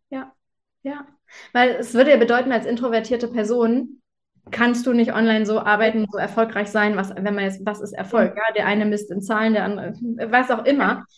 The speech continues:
Speaker 1: Aber du erreichst nicht, dass du davon vielleicht so leben kannst wie jemand anderes
Speaker 2: Genau.
Speaker 1: oder so. Weil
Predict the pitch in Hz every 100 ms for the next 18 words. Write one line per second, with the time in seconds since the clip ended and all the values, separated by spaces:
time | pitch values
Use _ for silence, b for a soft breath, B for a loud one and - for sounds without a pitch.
0 | b b 226 233 233 233 226 233 247 247
1 | 247 247 226 226 208 220 220 226 208 208
2 | 208 214 214 208 214 208 202 202 202 208
3 | 190 180 220 185 185 185 196 190 202 -
4 | B B - 190 226 262 277